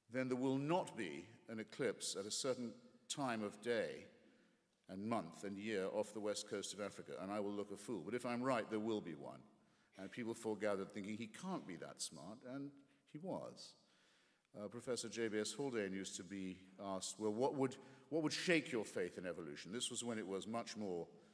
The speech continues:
controversial than it is now, and I'm impressed to find that Dinesh believes in intelligent design, which really does require, I would think, a leap of faith, but there it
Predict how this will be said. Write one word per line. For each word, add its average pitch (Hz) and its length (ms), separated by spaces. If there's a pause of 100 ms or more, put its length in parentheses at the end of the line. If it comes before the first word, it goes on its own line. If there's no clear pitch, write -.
(320)
controversial 104 560
than 98 120
it 95 100
is 98 160
now, 156 160
and 110 120
I'm 104 100
impressed 151 340
to 131 80
find 95 240
that 90 100
Dinesh 85 340
believes 85 340
in 82 180 (480)
intelligent 92 520
design, 92 380
which 95 160
really 123 220
does 151 340
require, 87 460
I 78 80
would 78 180
think, 87 200
a - 20
leap 80 280
of 71 80
faith, - 400
but 85 240
there 87 140
it 85 100